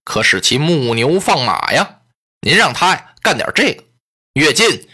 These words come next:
也就是读读诏书，李典可以送送书信，吕谦也就磨磨刀、铸铸剑什么的，干不了别的。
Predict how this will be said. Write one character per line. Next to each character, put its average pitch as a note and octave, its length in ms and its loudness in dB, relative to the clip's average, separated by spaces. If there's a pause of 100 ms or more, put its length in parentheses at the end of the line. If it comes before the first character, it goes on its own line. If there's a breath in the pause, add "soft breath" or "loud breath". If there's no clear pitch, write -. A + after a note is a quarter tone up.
(120 soft breath)
也 - 200 -6
就 G2 140 -4
是 - 120 -6
读 - 280 -6
读 D3 100 -2
诏 D3 220 -2
书， - 340 -2 (360)
李 G3 160 2
典 B2+ 500 0 (160 loud breath)
可 - 160 -4
以 A2+ 100 -2
送 - 320 -4
送 - 160 -10
书 F#3+ 200 0
信， - 280 -2 (360)
吕 G3 320 0
谦 C#4 320 2
也 C#3 100 2
就 E3 120 0
磨 D#3+ 280 0
磨 A#3+ 100 0
刀、 A#3 180 2
铸 A3+ 200 -2
铸 G#3+ 80 0
剑 A3+ 260 0
什 - 140 -12
么 - 80 -12
的， - 140 -16 (260)
干 A#3 140 0
不 D3 60 0
了 G2 100 -2
别 G2 220 0
的。 - 180 -10